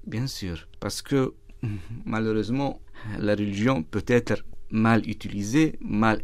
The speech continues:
interprétée, mal vécue, peut-être aussi être le reflet d'un égoïsme individuel ou bien collectif. Et donc le dialogue, c'est une mystique. Euh, le dialogue, c'est un acte de conversion, de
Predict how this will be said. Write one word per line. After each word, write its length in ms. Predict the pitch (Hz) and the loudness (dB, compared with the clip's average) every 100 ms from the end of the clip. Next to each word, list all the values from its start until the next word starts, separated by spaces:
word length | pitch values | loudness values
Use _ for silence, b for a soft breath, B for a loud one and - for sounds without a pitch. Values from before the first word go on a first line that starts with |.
| - | 0
interprétée, 840 | 117 104 98 101 95 - 139 - - | 0 0 -2 -2 -2 0 0 0 -6
mal 280 | - 117 113 | 2 4 4
vécue, 500 | 101 - - 151 175 - - - - | 4 0 2 2 2 0 -2 -2 -2
peut-être 380 | - 131 156 147 | 0 8 8 8
aussi 460 | 120 - 185 127 - - | 2 0 0 0 -2 -6
être 280 | - 127 123 | -2 0 0
le 180 | 104 107 | -2 0
reflet 500 | 113 - 131 127 107 - | 0 2 2 2 0 -8
d'un 440 | 101 98 98 95 - | -4 0 0 -2 -2
égoïsme 720 | 113 107 113 120 107 98 92 78 - | 0 4 6 6 4 2 0 -4 -2
individuel 800 | 143 127 113 110 113 107 101 92 - | 4 6 8 6 4 4 4 2 -6
ou 60 | |
bien 420 | 98 98 92 87 - - | -2 0 0 -2 -6 -10
collectif. 600 | - 92 92 - 156 - - - - | -6 -4 -4 -4 -6 -8 -14 -16 -6
Et 120 | 123 | -2
donc 280 | 123 170 175 | 2 2 2
le 80 | 147 | 2
dialogue, 540 | 127 135 160 180 165 - - | 4 4 4 2 -2 -8 -10
c'est 600 | - - - - - 123 | -6 -4 -4 -4 -4 -2
une 100 | 160 | 2
mystique. 560 | 147 143 - 104 - - - - - - | 2 2 -2 -6 -6 -12 -14 -16 -14 -4
Euh, 140 | 104 | -2
le 140 | 104 117 | 0 0
dialogue, 520 | 120 131 160 165 160 - | 2 4 4 4 2 -8
c'est 460 | - - - - 131 | -12 -12 -12 -2 2
un 120 | 131 | 2
acte 200 | 139 120 | 2 0
de 220 | 113 113 - - - - | 0 0 -2 -16 -16 -4
conversion, 680 | 113 107 110 - - 151 151 | 0 2 0 0 0 2 2
de 300 | 110 104 | 4 2